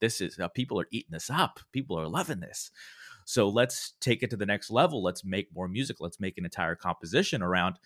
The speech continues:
uh, this, this particular single." And you can see that in the history of when they actually collaborated and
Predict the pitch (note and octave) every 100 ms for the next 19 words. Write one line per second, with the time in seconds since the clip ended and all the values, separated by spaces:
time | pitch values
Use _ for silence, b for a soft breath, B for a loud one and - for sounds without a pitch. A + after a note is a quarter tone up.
0 | B B B F2+ F2 E2 - F2 F#2 F2
1 | - F#2 - - F3+ D3 F#2+ F#2 F2 F2
2 | F2+ F2+ A#2 D3+ B2+ C3+ G#2+ F2+ E2+ A2
3 | - G#2 F#2+ E2+ - F2 G2+ A2 G2 F2+
4 | - F2 - - D#2 F2 F#2+ G2 F2+ D2+
5 | D#2